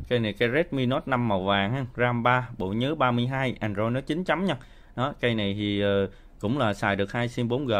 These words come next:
có găng tay một chạm, camera kép, có hồng ngoại luôn nha. Đó, em bán bảy trăm rưỡi nha, mã số là năm tám một nha, bảy trăm rưỡi nha. Đó, máy móc ok, full chức năng luôn, tải sẵn ứng dụng cho con luôn ha. Đó, cực kỳ máy móc ok luôn ha.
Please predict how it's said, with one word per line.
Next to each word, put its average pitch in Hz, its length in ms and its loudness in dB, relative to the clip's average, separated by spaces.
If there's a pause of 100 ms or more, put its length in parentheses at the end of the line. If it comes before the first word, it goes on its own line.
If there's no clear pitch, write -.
(140)
có 131 80 0
găng 131 200 -4
tay 117 160 -2
một 98 180 -4
chạm, 95 300 0
camera 120 280 -2
kép, 139 240 0
có 139 120 0
hồng 110 180 -2
ngoại 90 200 2
luôn 117 120 0
nha. 120 120 0 (300)
Đó, 123 80 -4
em 113 220 -2
bán 123 200 -4
bảy 98 240 -2
trăm 120 160 -2
rưỡi 98 240 0
nha, 151 160 -2
mã 110 140 -2
số 139 180 -2
là 104 100 0
năm 113 220 0
tám 143 260 -2
một 101 180 0
nha, 123 120 -2 (100)
bảy 95 140 -4
trăm 120 220 -4
rưỡi 92 240 -2
nha. 147 120 -4 (800)
Đó, 123 220 0
máy 123 180 0
móc 143 160 -4
ok, 120 200 -2
full 120 440 2
chức 147 160 -8
năng 131 160 -2
luôn, 117 200 0
tải 104 160 -2
sẵn 101 180 -4
ứng 139 160 -4
dụng 101 160 0
cho 113 200 0
con 113 200 2
luôn 117 120 0
ha. 135 140 0 (180)
Đó, 107 600 -2 (540)
cực - 200 -10
kỳ 98 160 0
máy 113 180 -2
móc 143 160 -4
ok 120 200 -4
luôn 117 280 2
ha. 131 120 -2